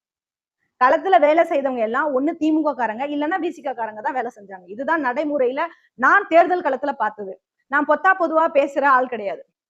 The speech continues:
நானும் ஒரு தேர்தலை சந்திச்சிருக்கிறேன். நானும் எல்லா கிராமத்துக்கும் போயிருக்கிறேன்.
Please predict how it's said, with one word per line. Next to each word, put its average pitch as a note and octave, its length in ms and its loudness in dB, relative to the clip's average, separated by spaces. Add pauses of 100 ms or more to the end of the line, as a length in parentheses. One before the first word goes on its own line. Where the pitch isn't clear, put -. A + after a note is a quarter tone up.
(160)
நானும் C4+ 320 0
ஒரு C4 100 2
தேர்தலை C4 400 0
சந்திச்சிருக்கிறேன். A#3+ 720 -8 (360)
நானும் D#4+ 360 2
எல்லா D#4+ 260 2
கிராமத்துக்கும் E4 540 0
போயிருக்கிறேன். G#3+ 440 -2